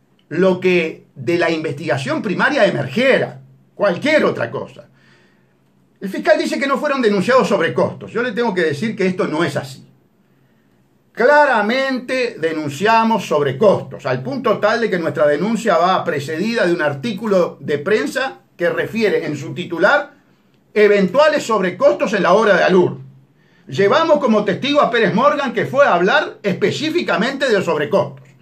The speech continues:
Entonces, que quede bien claro para la población. Lo que dice el fiscal Pacheco de que no fueron denunciados por mí los sobrecostos, no es así. Yo denuncié los sobrecostos. Es la médula de nuestra denuncia. Pero en el peor de los casos,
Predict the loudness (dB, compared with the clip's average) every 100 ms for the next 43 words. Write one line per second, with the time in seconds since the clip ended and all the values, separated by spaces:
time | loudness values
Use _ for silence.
0 | _ -20 -4 -2 2 2 0 0 -2 0
1 | 0 0 0 0 2 2 4 4 4 2
2 | 0 -2 -6 -10 -14 -20 _ _ -4 -2
3 | 2 2 2 0 0 -2 -2 0 0 2
4 | 0 0 -2 0 -2 0 -2 0 -2 2
5 | 2 2 0 2 2 2 2 2 2 0
6 | -2 -2 2 2 2 -2 -10 0 2 4
7 | 2 -4 -8 -16 -20 _ _ _ _ _
8 | -14 -4 4 6 6 2 -4 -8 -4 -2
9 | 0 0 0 2 0 0 -8 -20 -14 -2
10 | 0 2 2 4 4 4 2 2 0 0
11 | 2 2 2 0 -2 -10 -18 -20 _ _
12 | _ _ _ _ _ _ _ _ -20 _
13 | _ -6 0 2 4 2 2 4 4 4
14 | 0 -6 -4 -6 -8 -18